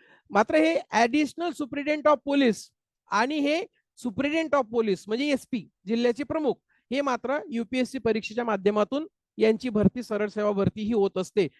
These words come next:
यूपीएससी परीक्षा याच्या मार्फत हे एसपीचं पद भरलं जात असतं, एसपी आणि additional एसपी. त्याच्याही पुढे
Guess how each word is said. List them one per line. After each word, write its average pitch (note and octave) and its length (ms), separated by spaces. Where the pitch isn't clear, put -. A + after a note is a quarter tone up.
यूपीएससी A#3 440
परीक्षा A3+ 460
याच्या G#3 300
मार्फत A3+ 680
हे G3+ 120
एसपीचं G#3 480
पद G#3+ 260
भरलं G3 240
जात F#3 220
असतं, G3+ 220
एसपी G3+ 280
आणि G#3+ 140
additional F3 400
एसपी. D3 280
त्याच्याही D4 360
पुढे A3+ 300